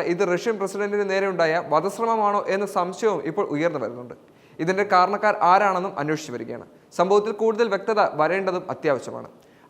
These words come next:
അടുത്തിടെ പുടിനെക്കുറിച്ച് യുക്രൈൻ പ്രസിഡന്റ് വ്ളാഡിമിർ സെലൻസ്കി നടത്തിയ പരാമർശവും വലിയ രീതിയിൽ വിവാദമാവുകയാണ് ഇപ്പോൾ. പുടിന്റെ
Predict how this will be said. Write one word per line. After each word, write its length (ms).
അടുത്തിടെ 500
പുടിനെക്കുറിച്ച് 640
യുക്രൈൻ 340
പ്രസിഡന്റ് 360
വ്ളാഡിമിർ 340
സെലൻസ്കി 420
നടത്തിയ 320
പരാമർശവും 680
വലിയ 180
രീതിയിൽ 340
വിവാദമാവുകയാണ് 680
ഇപ്പോൾ. 140
പുടിന്റെ 320